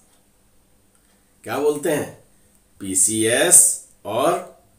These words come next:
आईएएस, आईएएस।" भारतवर्ष में, हमारे यहाँ, हमारे देश में सबसे बड़ी परीक्षा है ये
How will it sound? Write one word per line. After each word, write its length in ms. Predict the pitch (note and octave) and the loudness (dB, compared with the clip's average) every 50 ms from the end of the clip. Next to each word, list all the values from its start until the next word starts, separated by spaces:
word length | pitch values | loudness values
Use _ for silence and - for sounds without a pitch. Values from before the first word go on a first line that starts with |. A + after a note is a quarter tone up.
| _ _ _ - | _ _ _ -12
आईएएस, 1300 | F#2 F2+ F2+ F2+ F2 F#2 G#2 B2 D3+ D3+ D3+ - - F2+ E2 D#2 - - - - - - - - - _ _ _ - | -10 -8 -8 -8 -6 -6 -4 -4 -4 -4 -8 -10 -12 -12 -10 -8 -8 -6 -6 -6 -6 -8 -10 -12 -18 _ _ _ -12
आईएएस।" 1600 | E2+ F#2 G#2+ B2+ E3 G#3 C#4+ - - - _ - G2+ G#2+ C3 D3+ - - - _ - - C2+ - - - - - - - - - _ _ _ _ _ _ _ _ _ _ - - _ _ - | -8 -6 -4 -4 -4 -4 -8 -10 -16 -18 _ -10 -6 -6 -6 -6 -8 -12 -16 _ -16 -14 -12 -8 -8 -8 -8 -10 -12 -14 -18 -20 _ _ _ _ _ _ _ _ _ _ -20 -20 _ _ -10
भारतवर्ष 540 | B2+ D3 D#3 D#3 - C#3+ D3+ C#3+ - - | -8 -6 -6 -8 -8 -8 -4 -4 -2 -2
में, 280 | E3+ F#3 G3+ G#3 - - - - - _ - - _ _ _ _ - - - - _ _ _ _ _ _ - - | 0 0 -2 -2 -4 -8 -14 -20 -20 _ -20 -20 _ _ _ _ -20 -20 -20 -20 _ _ _ _ _ _ -18 -14
हमारे 280 | F2 F#2+ F#2+ G2+ G#2 | -10 -8 -6 -4 -4
यहाँ, 240 | G2 G2 - - - | -4 -6 -6 -8 -8
हमारे 300 | - - A2 G#2 F#2+ F#2 | -10 -10 -8 -6 -6 -6
देश 320 | E2+ F2+ F#2 F#2 - - | -6 -6 -4 -2 -2 -2
में 80 | D3 E3 | -2 0
सबसे 440 | D#3+ - - - C3 - - - A2+ | 2 2 2 2 0 -2 -4 -6 -6
बड़ी 380 | - - - - F#2 G#2+ B2+ | -6 -8 -10 -10 -6 -6 -4
परीक्षा 520 | - - A2+ A2 A2+ A2 - - C#3 B2 A#2 | -4 -4 -6 -6 -4 -2 -2 0 0 0 -2
है 120 | B2 A#2 | -4 -6
ये 340 | A#2+ B2+ D3 E3+ F3 - - | -6 -6 -6 -8 -8 -10 -18